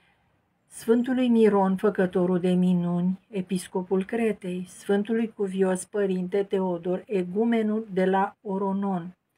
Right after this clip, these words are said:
Sfinților Mucenici Elefterie și Leonid, a zece sfinți puznici din Egipt,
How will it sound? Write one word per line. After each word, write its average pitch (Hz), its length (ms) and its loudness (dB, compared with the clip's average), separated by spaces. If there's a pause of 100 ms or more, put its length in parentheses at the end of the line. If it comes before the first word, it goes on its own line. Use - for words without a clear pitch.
(300)
Sfinților 262 640 -4
Mucenici 202 640 0
Elefterie 185 800 -2
și 190 180 -4
Leonid, 185 600 0 (1080)
a 214 140 2
zece 269 380 -2
sfinți 208 480 0
puznici 196 640 -2
din 185 220 2
Egipt, 185 540 2